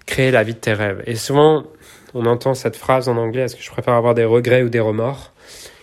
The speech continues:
Et en fait, l'échec par cause de, de progrès va te donner des regrets parfois. C'est-à-dire, tu vas dire, « Ah putain, si j'avais fait comme ça, euh, j'aurais pu l'atteindre. »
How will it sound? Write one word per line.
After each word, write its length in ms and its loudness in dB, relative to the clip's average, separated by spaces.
Et 60 -8
en 80 -2
fait, 240 -2
l'échec 420 -2
par 240 -2
cause 320 0
de, 380 0
de 120 0
progrès 440 2
va 140 -2
te 60 -12
donner 180 -2
des 120 2
regrets 360 0
parfois. 400 -10
C'est-à-dire, 340 -6
tu 80 -8
vas 60 0
dire, « 160 -6
Ah 100 -4
putain, 260 -6
si 160 -8
j'avais 220 0
fait 160 -8
comme 220 -4
ça, 360 -4
euh, 360 -4
j'aurais 240 -4
pu 100 -12
l'atteindre. » 380 -6